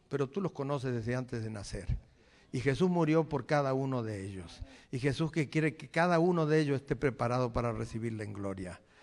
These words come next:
Yo sé que el diablo va a trabajar en las mentes de ellos, pero la, si hay una cosa que la Biblia urge,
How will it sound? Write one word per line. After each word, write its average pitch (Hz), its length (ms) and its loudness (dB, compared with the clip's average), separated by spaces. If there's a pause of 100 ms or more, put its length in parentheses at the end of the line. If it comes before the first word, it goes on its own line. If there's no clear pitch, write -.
(460)
Yo 151 180 6
sé 180 260 2
que 165 120 6
el 151 120 2
diablo 151 340 4
va 151 80 6
a 147 60 0
trabajar 131 480 0
en 127 100 -2
las 117 140 -2
mentes 117 400 -2
de 98 100 -6
ellos, 90 380 -14 (500)
pero 127 280 2
la, 123 260 -2
si - 160 4
hay 165 160 2
una 151 180 0
cosa 143 380 -2
que 123 100 -6
la 117 80 -4
Biblia 127 380 -2
urge, 185 640 6